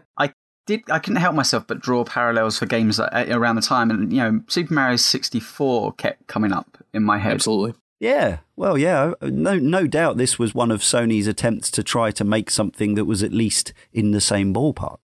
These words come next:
Speaker 1: Okay, so that's, it wasn't out of place me, me coming across this multiple times. But
Speaker 3: No.
Speaker 1: one, but one of the things, if you think about, you know, Mario, they know not to make him talk. It's just, it's just simpler. Like, the story
Speaker 3: Simply
Speaker 1: of
Speaker 3: goes to
Speaker 1: Mario is
Speaker 3: sleep.
Speaker 1: ridiculous. Just occasionally have,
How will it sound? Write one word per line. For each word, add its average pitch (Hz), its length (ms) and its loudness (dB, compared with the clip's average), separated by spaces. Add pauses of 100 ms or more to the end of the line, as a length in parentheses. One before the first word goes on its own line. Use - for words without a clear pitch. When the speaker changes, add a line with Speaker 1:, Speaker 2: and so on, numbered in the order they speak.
(120)
Speaker 1:
Okay, - 220 -6
so 139 200 2
that's, 147 320 0
it 139 680 0
wasn't 127 260 2
out 113 180 0
of 113 120 -4
place 113 260 0
me, 117 280 2
me 117 180 2
coming 117 240 2
across 143 260 0
this 101 180 0
multiple 113 360 -2
times. 113 360 0 (140)
But 285 220 0
Speaker 3:
No. 302 60 6
Speaker 1:
one, 311 280 4
but 160 120 0
one 180 160 0
of 180 40 2
the 170 60 0
things, 143 260 0
if 120 100 0
you 135 60 -2
think 156 220 0
about, 113 280 0
you 117 120 0
know, 101 160 0 (100)
Mario, 123 380 0 (160)
they 151 120 2
know 156 220 4
not 131 240 2
to - 60 -2
make 110 180 2
him 110 80 2
talk. 113 320 -4 (240)
It's 135 140 -2
just, 160 160 2
it's 151 180 2
just - 160 2
simpler. 139 380 0
Like, 120 280 -2
the 147 140 -2
story 165 360 2
Speaker 3:
Simply 139 40 4
Speaker 1:
of 123 60 4
Speaker 3:
goes 131 140 4
to - 80 2
Speaker 1:
Mario 127 160 4
is 120 60 2
Speaker 3:
sleep. 123 40 0 (100)
Speaker 1:
ridiculous. 185 500 0 (300)
Just - 300 0 (100)
occasionally 113 400 0
have, 110 220 -2